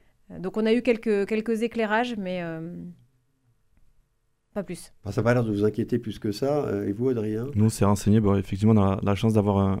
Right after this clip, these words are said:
Speaker 3: un ami, un couple d'amis sur place, à Abidjan. Bon, là, ça, c'est la, c'est la ville, la grosse ville.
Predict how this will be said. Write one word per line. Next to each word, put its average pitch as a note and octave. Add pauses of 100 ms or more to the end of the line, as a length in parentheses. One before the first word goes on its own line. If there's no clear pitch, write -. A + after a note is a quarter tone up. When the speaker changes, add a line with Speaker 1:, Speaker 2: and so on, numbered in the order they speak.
Speaker 3:
un G2+
ami, A2
un G2+
couple G2+
d'amis G#2+
sur -
place, - (500)
à F#2+
Abidjan. G2
Bon, F#2
là, F#2+
ça, F#2+
c'est -
la, F2+
c'est -
la E2+
ville, F#2+
la F2+
grosse F#2
ville. A#2+